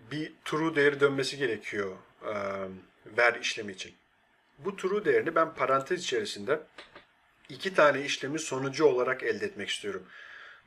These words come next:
True mu dönecek, false mu? Mesela employee I D'si dört olan ve aynı zamanda da soyadı Park olan kayıt var mı? Varsa burası true dönecek zaten. Ee, burası eşleşti diye.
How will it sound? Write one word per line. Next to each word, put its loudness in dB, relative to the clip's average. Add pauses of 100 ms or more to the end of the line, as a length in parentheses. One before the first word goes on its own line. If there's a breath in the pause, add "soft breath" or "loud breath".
True -2
mu 0
dönecek, 0
false -2
mu? -14 (480 loud breath)
Mesela 0
employee 2
I -6
D'si -8
dört 2
olan 2 (1400)
ve 4 (120)
aynı 4
zamanda 2
da 2
soyadı 2
Park 2
olan -2 (480 loud breath)
kayıt -4
var 6
mı? -10 (1000)
Varsa 2
burası -2
true -2
dönecek -6
zaten. -12 (680 loud breath)
Ee, -12
burası 0
eşleşti -4 (140)
diye. -2